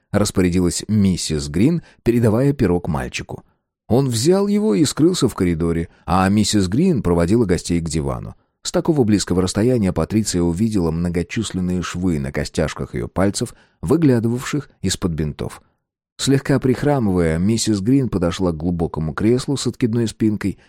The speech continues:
которое все еще хранило отпечаток ее тела. Глаза Патриции, наконец, привыкли к полумраку, и она с изумлением обнаружила, что в комнате царило Рождество.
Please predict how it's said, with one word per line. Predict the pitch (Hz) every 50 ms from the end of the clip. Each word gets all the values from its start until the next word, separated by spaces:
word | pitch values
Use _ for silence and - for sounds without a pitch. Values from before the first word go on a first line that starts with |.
| _ _ -
которое | - 147 - 196 190 185 170
все | - - 208
еще | 202 180 - -
хранило | 120 - 98 95 95 110 127 131 120 101
отпечаток | - - 80 78 - 87 82 76 85 - -
ее | 78 73 71
тела. | 69 - - 71 62 58 57 53 - _ _ _ _ _ _ _ _ - -
Глаза | 92 104 113 127 135 131 143 -
Патриции, | - - 135 131 - 165 185 175 139 - - 113 104
наконец, | 101 101 95 - 110 117 131 127 - -
привыкли | - 113 117 131 135 135 117 98 - - 87 85
к | - - -
полумраку, | - 98 92 90 90 92 95 95 104 139 143 135 117 - - 82 69 - - _ _ _ _
и | - 110
она | 113 110 113 120 127 123
с | - -
изумлением | 127 113 107 120 113 107 123 135 127 110 98 90 82 78 76 78
обнаружила, | 78 78 85 82 80 95 143 170 156 156 160 151 147
что | 135 - - 90
в | - - -
комнате | - 127 147 160 160 156 160 160 - 135
царило | - - 87 80 78 82 87 95 95 92 87
Рождество. | 85 87 82 78 73 71 80 78 - - - 62 58 53 50 -